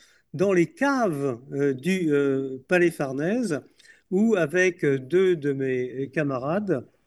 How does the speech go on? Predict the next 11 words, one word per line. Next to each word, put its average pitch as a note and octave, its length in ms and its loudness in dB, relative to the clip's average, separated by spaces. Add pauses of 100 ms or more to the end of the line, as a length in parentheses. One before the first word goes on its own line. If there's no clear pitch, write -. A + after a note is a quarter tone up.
(300)
eh C3+ 60 -2
bien, D3 200 2
nous D3 220 0
avons C3+ 240 0
fait E3+ 240 0
des C3+ 120 0
fouilles G3 340 0
pendant, C#3+ 600 0
euh, A#2 140 -2 (540)
plusieurs F3 360 0
semaines D#3 600 0